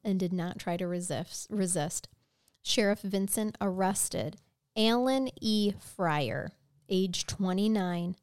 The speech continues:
a hired hand that worked on machinery on the farm and tend to the livestock.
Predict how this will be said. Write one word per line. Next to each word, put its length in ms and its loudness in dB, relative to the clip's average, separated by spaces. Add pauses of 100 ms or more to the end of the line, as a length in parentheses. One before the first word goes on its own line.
(420)
a 140 4
hired 500 2
hand 680 2
that 180 4
worked 380 2
on 260 4
machinery 720 2 (140)
on 320 4
the 100 4
farm 640 4 (1040)
and 200 4
tend 340 2
to 100 0
the 140 4
livestock. 840 0